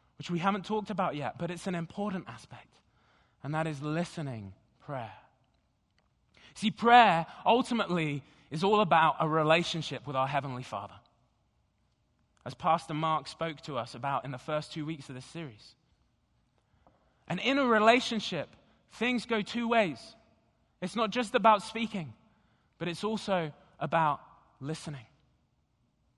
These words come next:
And all week, I toyed with this idea of, "Should I, should I be talking about listening prayer? Shouldn't I?" But God kept bringing it up throughout my week.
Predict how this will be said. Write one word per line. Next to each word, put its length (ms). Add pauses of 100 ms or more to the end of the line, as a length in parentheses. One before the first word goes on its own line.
(440)
And 100
all 200
week, 340 (240)
I 80
toyed 320
with 140
this 160
idea 440
of, 160
"Should 200
I, 160
should 180
I 80
be 120
talking 360
about 180
listening 360
prayer? 240
Shouldn't 320
I?" 180 (340)
But 160
God 260
kept 280
bringing 360
it 120
up 300 (580)
throughout 320
my 140
week. 240